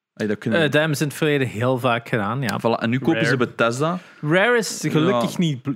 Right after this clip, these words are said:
Speaker 2: dood, hè. Met Sea of Thieves zijn ze eindelijk nog eens een game mogen maken, maar
Speaker 3: Maar ja,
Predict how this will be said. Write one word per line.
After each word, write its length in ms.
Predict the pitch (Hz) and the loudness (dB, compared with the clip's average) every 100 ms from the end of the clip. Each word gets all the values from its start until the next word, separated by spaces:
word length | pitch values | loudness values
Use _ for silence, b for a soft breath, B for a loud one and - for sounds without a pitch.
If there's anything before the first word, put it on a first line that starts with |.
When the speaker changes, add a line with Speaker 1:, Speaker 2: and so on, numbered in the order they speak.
| 127 | -2
Speaker 2:
dood, 320 | 117 107 - | 0 0 0
hè. 100 | 131 | -2
Met 180 | 131 120 | -2 -4
Sea 260 | 156 143 | -2 -2
of 120 | 131 | -2
Thieves 320 | - 143 143 - | -4 -6 -4 -4
zijn 180 | 131 | -4
ze 180 | 120 - - | -4 -6 -6
eindelijk 400 | 123 135 143 143 | -2 -2 -2 -2
nog 120 | 139 | -4
eens 140 | 127 | -2
een 160 | 127 110 | -4 -2
game 140 | 113 | -2
mogen 360 | 123 139 147 151 | 0 0 0 0
maken, 400 | 151 156 160 143 | 0 -2 -2 -2
maar 240 | 117 113 | -2 -2
Speaker 3:
Maar 120 | 117 107 | -4 -6
ja, 160 | 104 | -6